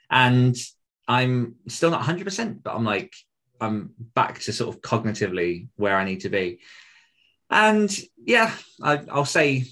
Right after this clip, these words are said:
nothing on the time in between. I think, you know, people can make their own assumptions, but it does just, it, it was, it was just one of those that I was like, last week was a lot of sort of mental unwellness. This week was <laughs> a lot of physical unwellness. And I'm sat here going,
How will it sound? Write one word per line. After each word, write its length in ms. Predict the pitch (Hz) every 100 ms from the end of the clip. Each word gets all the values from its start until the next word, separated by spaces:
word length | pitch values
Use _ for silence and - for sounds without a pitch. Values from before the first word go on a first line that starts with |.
| _
nothing 540 | 143 143 135 123 120 117
on 440 | 113 110 110 110 _ - 127
the 320 | 113 107 78
time 300 | - 123 113
in 80 | 107
between. 480 | 104 110 107 113 76
I 80 |
think, 280 | 101 107 - - _
you 140 | 113
know, 240 | 95 98 104
people 240 | 123 117 107
can 320 | 110 101 -
make 180 | 110 85
their 140 | 107
own 80 | 104
assumptions, 500 | 101 95 - 101 101
but 140 | 104
it 80 | 113
does 400 | 113 104 - - _
just, 260 | 117 - -
it, 180 | 127 92
it 120 | 135
was, 140 | 143 -
it 60 | 151
was 80 |
just 160 | 156 151
one 80 | 156
of 80 | 139
those 140 | 131
that 80 | -
I 20 |
was 100 | 117
like, 240 | 110 107 - -
last 380 | 131 139 143 110
week 280 | 104 - -
was 160 | 110 107
a 60 |
lot 160 | 107 -
of 80 | 90
sort 280 | - - 87
of 60 | _ _ _ _ -
mental 440 | 113 117 120 104 78
unwellness. 640 | 95 87 87 87 - -
This 240 | 107 113
week 180 | 110 101
was 160 | 120 -
<laughs> 100 | -
a 40 |
lot 100 | 170
of 100 | 120
physical 340 | 131 117 113 101
unwellness. 500 | 95 95 92 95 -
And 60 |
I'm 80 | 117
sat 180 | 131 113
here 140 | 123
going, 340 | 110 104 104